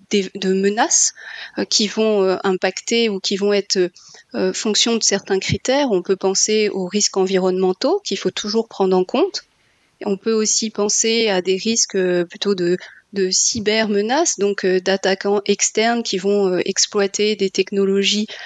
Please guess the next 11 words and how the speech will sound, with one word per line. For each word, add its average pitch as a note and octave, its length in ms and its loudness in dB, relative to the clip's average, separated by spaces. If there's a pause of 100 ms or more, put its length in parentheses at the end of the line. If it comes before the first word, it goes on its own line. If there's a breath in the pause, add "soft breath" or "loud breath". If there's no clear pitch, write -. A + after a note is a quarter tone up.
peut-être F#3+ 300 -2
SaaS, G3+ 560 2
euh, F#3 260 0
cloud, G3 540 0
euh, F3+ 200 0
des F#3 120 2
points G3 300 -2
extérieurs, G3+ 640 0
euh, F#3 120 -2 (120)
à G3+ 80 -2
l'environnement. F#3 640 0